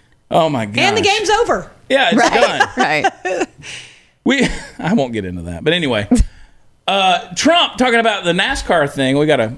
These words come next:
Speaker 1: hush and go to a break. But Trump says that flying the Confederate flag is a freedom of speech issue, right? 'Cause he came out with the tweets about that deal. <coughs> Excuse me. He says,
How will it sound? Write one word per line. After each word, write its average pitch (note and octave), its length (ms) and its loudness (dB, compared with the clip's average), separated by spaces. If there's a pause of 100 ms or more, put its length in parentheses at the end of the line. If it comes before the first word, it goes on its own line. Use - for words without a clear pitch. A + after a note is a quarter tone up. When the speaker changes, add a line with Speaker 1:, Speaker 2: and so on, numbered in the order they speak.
Speaker 1:
hush D3+ 360 0
and B2+ 120 0
go C3+ 120 4
to A#2+ 60 6
a A2 40 2
break. G3+ 320 2
But B2+ 380 0
Trump - 420 -2
says C3 560 2
that B2 320 0
flying C3 320 2
the D#3 80 2
Confederate C3 500 0
flag C3+ 580 -2 (360)
is D3+ 140 2
a D#3+ 60 -2
freedom C#3+ 340 0
of D3 80 -2
speech D4 420 0
issue, G#2+ 340 -2
right? C3+ 300 0
'Cause F3 140 0
he C4 80 -2
came D#4+ 240 -2
out D3+ 160 0
with C#3+ 80 -2
the B2+ 80 -4
tweets D#3+ 520 0 (520)
about C3+ 300 2
that B2 200 2
deal. G#2+ 400 0 (260)
<coughs> - 200 -2
Excuse E3 340 0
me. C#3 80 0
He F3+ 140 4
says, D3 320 0